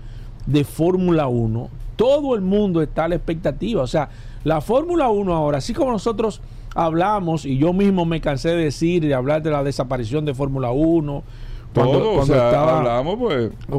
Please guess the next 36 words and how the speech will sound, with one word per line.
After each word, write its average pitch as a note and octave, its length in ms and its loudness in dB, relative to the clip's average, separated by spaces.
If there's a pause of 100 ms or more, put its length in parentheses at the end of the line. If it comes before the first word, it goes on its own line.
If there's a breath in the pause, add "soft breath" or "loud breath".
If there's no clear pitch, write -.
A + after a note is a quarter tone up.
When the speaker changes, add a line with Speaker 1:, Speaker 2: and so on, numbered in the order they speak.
Speaker 1:
porque E3 280 2
realmente D3+ 460 2
estaba C#3+ 280 0
en B2 60 0
capa D3 260 -2
caída, D3 540 0
la B2 100 0
audiencia A#2+ 380 0
se B2 100 -2
estaba B2+ 320 -2
disminuyendo, E3 880 0 (300 loud breath)
no C3+ 160 2
habían C#3 260 2
atractivos, F3+ 640 0
pero D3 160 2
al C#3+ 100 0
entrar E3 320 2
esta A#3+ 160 0
empresa G3 380 0
Liberty F#3 380 2
Media, D3 360 0 (440 loud breath)
ha G3 220 0
puesto A#3 360 -2
a G#3+ 40 2
la G#3 80 0
Fórmula G3+ 420 0
uno F3+ 280 2
como D3+ 220 0
un G#3 100 0
verdadero G3 540 0
espectáculo. B2 680 -2
Agregar, F#3 460 2
eh, A3+ 60 -10 (420 loud breath)
eh, F#3+ 240 4
eh, F#3 640 4
eh, D3+ 560 4